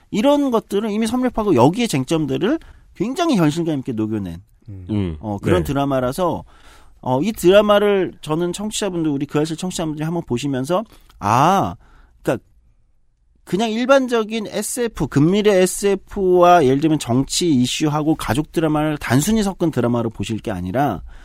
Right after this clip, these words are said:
Speaker 1: 민주주의는 어떻게 점점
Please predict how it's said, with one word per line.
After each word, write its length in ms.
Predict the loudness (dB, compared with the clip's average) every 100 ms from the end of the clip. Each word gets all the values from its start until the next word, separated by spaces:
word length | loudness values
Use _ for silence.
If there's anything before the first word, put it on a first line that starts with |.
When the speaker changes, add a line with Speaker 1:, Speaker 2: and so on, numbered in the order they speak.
| -20 -20 -18
Speaker 1:
민주주의는 640 | -2 2 2 2 0 0 2
어떻게 680 | 2 0 -4 -4 -4 -2 -4 -8 -20 -18 -16 -16 -18 -20 _
점점 520 | -2 2 4 4 2